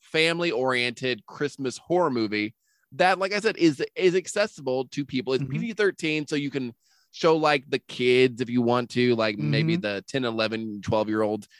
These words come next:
Speaker 1: and get 'em a good, a good spookums,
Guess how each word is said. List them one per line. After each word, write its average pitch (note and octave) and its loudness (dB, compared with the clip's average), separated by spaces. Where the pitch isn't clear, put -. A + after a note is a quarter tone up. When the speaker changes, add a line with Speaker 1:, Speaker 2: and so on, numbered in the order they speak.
Speaker 1:
and A#2 -2
get B2+ 2
'em A2+ -2
a G#2+ -2
good, A#2 0
a - -2
good E3+ 2
spookums, D3+ -2